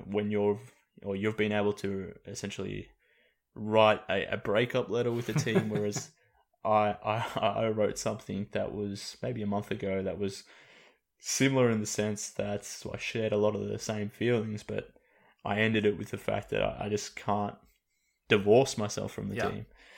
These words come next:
Speaker 1: So it's just something I can't do. So it is a very personal choice, and I don't know what the right balance is or what the right mix is of, in terms of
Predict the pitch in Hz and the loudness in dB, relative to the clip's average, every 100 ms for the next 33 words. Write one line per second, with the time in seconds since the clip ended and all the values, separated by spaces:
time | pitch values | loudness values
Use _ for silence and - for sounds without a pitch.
0 | - - - - 50 65 101 117 - 92 | -20 -20 -20 -8 -4 -4 -4 -4 -4 -4
1 | 98 101 101 107 101 104 104 - 113 123 | -2 -2 -2 -4 -4 -2 -2 -2 -2 0
2 | 147 135 113 107 101 - 101 98 - 98 | 0 0 2 2 0 -2 -2 -2 -6 -10
3 | - - 101 104 - 98 101 - - - | -8 -4 -4 -4 -8 -8 -8 -12 -20 -20
4 | - - - - 120 135 143 143 123 107 | -20 -20 -20 2 6 6 6 4 4 2
5 | 104 104 104 101 101 101 - 98 101 95 | 4 4 2 0 -2 -2 -2 -2 -2 -2
6 | 95 - 101 101 98 101 - - 98 98 | -2 -4 -2 -2 -2 -6 -8 -8 -6 -4
7 | 104 107 110 104 - 107 101 101 101 - | -2 -4 -4 -6 -4 -4 -4 -6 -6 -12